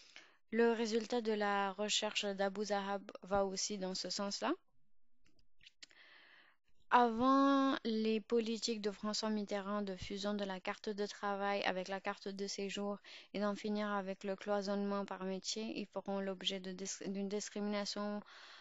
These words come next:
euh, de la part de leur, de leurs employeurs. Il était aussi impossible de fonder les, les entreprises, euh,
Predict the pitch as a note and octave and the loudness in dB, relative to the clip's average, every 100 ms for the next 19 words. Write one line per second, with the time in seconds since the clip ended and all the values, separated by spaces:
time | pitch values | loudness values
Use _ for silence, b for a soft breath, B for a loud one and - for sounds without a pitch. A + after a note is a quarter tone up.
0 | B - G3 F#3+ F#3+ G3+ G3 G3+ G3 F#3+ | B 4 6 4 4 2 2 0 -2 -2
1 | F#3+ F#3 F#3+ F#3+ F#3 F#3 G3 F#3+ F#3 F#3+ | -2 -2 -2 -2 -2 -2 -2 -2 -2 -4
2 | F#3 F#3+ G3 A#3 B3+ - B B B B | -4 -4 -2 -2 -4 -14 B B B B
3 | B B - A#3 A#3+ C4 B3 A#3 C4+ B3 | B B 2 6 8 8 4 4 4 4
4 | A3+ A3 G#3+ A#3+ G#3+ G#3+ - G#3 G#3 G#3 | 4 2 2 0 2 0 4 2 4 0
5 | G#3 G3+ G3 F#3 A3 G#3+ - G#3 - - | 0 0 -2 2 2 0 -4 -8 -8 -2
6 | B3 A3 G#3 F#3 | 0 2 0 0